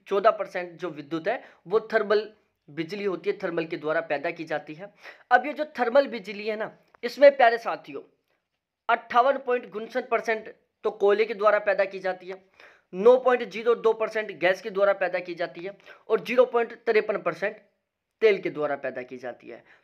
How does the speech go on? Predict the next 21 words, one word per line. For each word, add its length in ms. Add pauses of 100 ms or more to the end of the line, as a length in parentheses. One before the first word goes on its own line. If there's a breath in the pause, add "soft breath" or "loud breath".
तो 60
यदि 260
क्वेश्चन 320
बने 220
कि 120
सबसे 500
ज़्यादा 320
विद्युत 340 (320)
वर्तमान 500
समय 220
में 160
भारत 280
में 100
सबसे 300
ज़्यादा 220
विद्युत 320
किससे 280
पैदा 240
की 140
जाती 260
है, 140